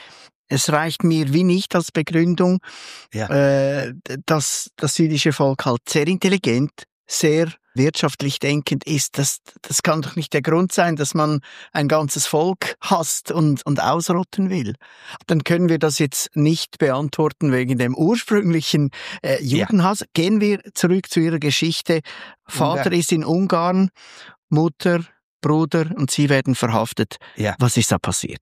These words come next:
Speaker 2: Wir wurden verhaftet. Da kommen immer vier Leute, zwei Gestapo und zwei von den slowakischen Miliz, die heißt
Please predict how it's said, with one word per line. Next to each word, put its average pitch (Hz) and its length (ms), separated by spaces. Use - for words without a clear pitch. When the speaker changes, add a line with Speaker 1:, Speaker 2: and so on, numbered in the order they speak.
Speaker 2:
Wir 165 220
wurden 170 300
verhaftet. 139 680
Da 107 380
kommen 110 280
immer 110 260
vier 113 320
Leute, 135 420
zwei 110 340
Gestapo 135 720
und 113 200
zwei 123 320
von 110 260
den 101 220
slowakischen 110 800
Miliz, 104 480
die 107 140
heißt 101 260